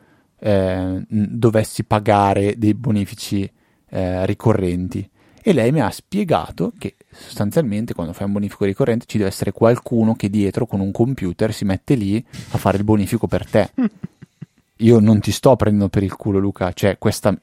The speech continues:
Speaker 1: la sua spiegazione è stata questa. Io mi, io mi son fatto una grossa risata,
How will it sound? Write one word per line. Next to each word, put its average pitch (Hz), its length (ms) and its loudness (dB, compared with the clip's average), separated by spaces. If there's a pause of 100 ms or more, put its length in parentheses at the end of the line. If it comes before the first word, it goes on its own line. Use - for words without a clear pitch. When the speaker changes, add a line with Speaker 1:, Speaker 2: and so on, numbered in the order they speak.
(120)
Speaker 1:
la 98 140 -2
sua - 160 -2
spiegazione 113 540 2
è - 20 -2
stata - 240 -8
questa. 95 460 2 (340)
Io 123 120 6
mi, 107 200 4
io 113 160 2
mi 107 80 -2
son 110 160 -4
fatto 110 240 -4
una 98 80 -4
grossa 101 360 0
risata, 107 640 2